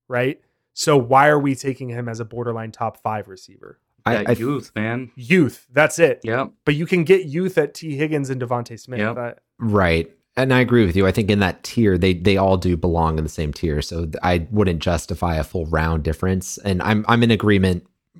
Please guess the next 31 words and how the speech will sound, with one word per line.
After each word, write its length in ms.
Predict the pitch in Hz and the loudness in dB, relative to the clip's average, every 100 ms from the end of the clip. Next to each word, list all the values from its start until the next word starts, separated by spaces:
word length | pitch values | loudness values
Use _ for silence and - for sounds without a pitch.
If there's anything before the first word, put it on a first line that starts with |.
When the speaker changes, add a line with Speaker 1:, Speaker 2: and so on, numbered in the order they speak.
| - | -14
Speaker 2:
on 180 | - 85 | -4 -2
this 180 | 80 - | -2 -4
as 120 | 78 | -4
well. 180 | 90 78 | 0 0
I 80 | 78 | 0
think, 240 | 90 78 | -2 -2
like, 300 | 104 80 - | -4 -4 -2
Diggs 440 | 98 95 92 82 | 2 2 0 -2
and 160 | - 87 | -6 -4
Hill, 400 | - 92 101 120 | -2 0 2 0
like, 240 | 107 85 - | -2 -2 -2
yeah, 220 | 87 78 | -2 0
give 120 | 76 | 0
me 140 | 90 95 | 0 0
those 240 | 92 87 | 0 -2
guys 480 | - 82 82 78 - - | -2 0 0 0 -4 -4
over 480 | 87 82 82 76 69 | -2 0 0 0 -4
Waddle. 440 | 69 67 71 69 - | -10 -8 -6 -8 -8
It 220 | 90 82 - - | -6 -6 -6 -10
straight 280 | - 76 | -4 -4
up. 120 | 57 - _ - | -4 -10 _ -6
Speaker 3:
Mm, 680 | 123 135 131 127 127 123 131 | -2 0 0 -2 0 -2 0
I'm 180 | 139 147 | 0 2
not 220 | 143 135 | 2 2
with 180 | 131 131 | 0 2
you 120 | 120 | 2
up, 200 | 107 - _ | 2 -2 _
uh, 200 | 101 101 - | -8 -6 -4
at 300 | 120 110 110 | -4 -2 -2
that 200 | 92 - | -4 -6
point. 320 | 90 87 | -14 -14